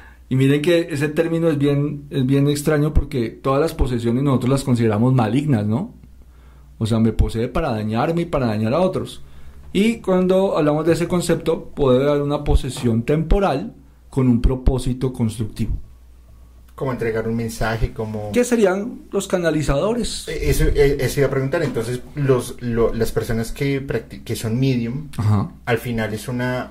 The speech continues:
Speaker 2: una, una posesión
Speaker 1: Temporal,
Speaker 2: controlada.
Speaker 1: exactamente. Es una posesión temporal para dar una información constructiva o sanadora.
Speaker 2: Pero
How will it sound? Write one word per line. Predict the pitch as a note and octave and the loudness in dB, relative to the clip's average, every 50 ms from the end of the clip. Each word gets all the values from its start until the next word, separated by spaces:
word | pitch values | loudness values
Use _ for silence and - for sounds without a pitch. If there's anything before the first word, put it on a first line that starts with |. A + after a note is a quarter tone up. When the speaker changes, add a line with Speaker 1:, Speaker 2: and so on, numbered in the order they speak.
| - C3 | -8 -6
Speaker 2:
una, | C3 B2 B2+ B2+ B2+ | -4 -2 -2 -4 -2
una | C3+ C3 B2+ B2+ - | -2 -2 -2 -2 0
posesión | C#3+ C#3 C3 - C3 A#2 - - - A#2+ A#2 A2 A2 A2+ C#3+ | 0 -2 0 -2 -4 -6 -6 -6 -6 -4 -4 -4 -2 0 2
Speaker 1:
Temporal, | C3+ B2+ B2 C3 B2+ | 2 4 4 4 4
Speaker 2:
controlada. | A2+ A2 G#2+ A2 A#2 B2+ A#2 G2+ - | 4 2 0 0 -2 -4 -4 -6 -6
Speaker 1:
exactamente. | - A2+ - A#2+ A2+ - - A#2+ A2+ G#2 F#2+ - - | -6 -4 -2 -2 -2 0 0 0 2 0 0 -4 -6
Es | - - A#2+ | -6 -2 0
una | A#2 A#2 | 2 4
posesión | A2 A2+ - A2+ A2 G#2+ G#2+ G2+ | 4 4 2 2 0 -2 -2 0
temporal | G2+ C3 C3 C3+ C3 - B2+ A#2+ C3+ E3+ E3 | 2 2 2 2 2 2 0 2 0 -2 -2
para | - D#3+ D#3 | -2 -2 0
dar | C#3+ C3+ B2+ B2 | 0 0 0 0
una | B2 C3 | 0 -2
información | C3+ C3+ C3 C3 A#2+ A#2 A2+ G#2+ - - B2 D3 D#3+ | -2 -2 -2 -2 0 0 0 0 0 0 0 0 0
constructiva | - E3 D#3 D#3+ - D#3+ D#3 - - D3+ C#3+ C3+ C3+ | 0 -2 -2 -2 -2 -6 -4 -2 0 2 2 2 2
o | C3 | 0
sanadora. | - C3 A#2 A2 G#2 G2+ G#2 A2+ - - - - - - - - - - - | 0 0 0 0 0 0 -2 -4 -8 -10 -14 -18 -20 -20 -20 -20 -14 -4 2
Speaker 2:
Pero | D3+ C#3 C3+ C3 C3 B2+ B2 A#2 - | 2 2 2 2 0 -2 -2 -4 -8